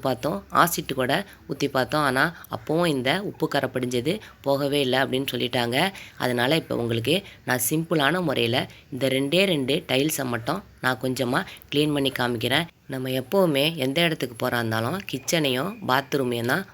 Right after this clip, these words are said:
முதல்ல பார்ப்போம். அது ரெண்டும் தான் நமக்கு சுத்தமாவும் இருக்குன்னு, நல்லா நச்சுன்னு, அழகாவும் இருக்குன்னு. அதனால இப்ப நம்ம பாத்ரூமை முதல்ல சுத்தப்படுத்த ஆரம்பிப்போம். இப்ப இதுல ரெண்டு பாக்கெட்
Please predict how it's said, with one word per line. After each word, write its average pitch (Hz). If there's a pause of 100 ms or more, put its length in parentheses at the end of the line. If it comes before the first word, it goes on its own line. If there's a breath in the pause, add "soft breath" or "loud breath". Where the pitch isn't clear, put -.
(100)
முதல்ல 127 (140)
பார்ப்போம். 123 (200)
அது 131 (100)
ரெண்டும் 143
தான் 180
நமக்கு 127 (360 loud breath)
சுத்தமாவும் 147
இருக்குன்னு, 131 (400 loud breath)
நல்லா 139
நச்சுன்னு, 127 (220)
அழகாவும் 131
இருக்குன்னு. 123 (340 loud breath)
அதனால 127
இப்ப 131
நம்ம 117 (400 loud breath)
பாத்ரூமை 143
முதல்ல 117 (180)
சுத்தப்படுத்த 131
ஆரம்பிப்போம். 120 (380 loud breath)
இப்ப 127
இதுல 120 (400 loud breath)
ரெண்டு 170 (100)
பாக்கெட் 131